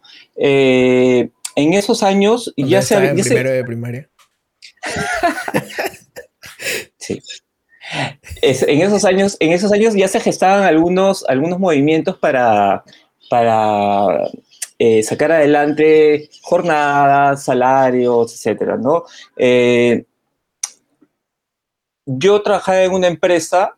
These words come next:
Speaker 1: en una casa realizadora que se llamaba Croma, y cuando me tocó salir encontré tantas cosas buenas como malas. Eh, eh, cuando salí me empe-, me, me, me pagaban mejor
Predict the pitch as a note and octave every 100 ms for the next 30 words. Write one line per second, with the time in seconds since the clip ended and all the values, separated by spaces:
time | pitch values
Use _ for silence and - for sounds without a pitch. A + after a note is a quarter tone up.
0 | _ C3 C#3 C#3+ B2 E3 D#3+ C#3+ A#2 B2+
1 | B2 A#2 A#2+ A#2 C3 A#2+ A#2 D3 - _
2 | - - _ C#3+ C3+ C3 C3 B2+ B2+ B2
3 | C#3 C3 C#3+ D#3 G3 G#3 F#3 A3+ B3+ -
4 | C#3+ D3 D#3+ G3+ G#3 G#3 _ _ _ _
5 | _ _ G#3+ A3+ A#3+ - A3 G#3 G#3 G3+
6 | - - A2+ B2 G#2 F#2 - - - _
7 | - A2+ A2 A2 G#2+ G#2 - - - -
8 | - C3+ C3 C3+ D3 D3 D#3+ F3+ A#3 A3
9 | F3+ D#3 - D3 C3+ C3+ C3 B2+ - -
10 | A#2+ B2 A#2 F#3 G3+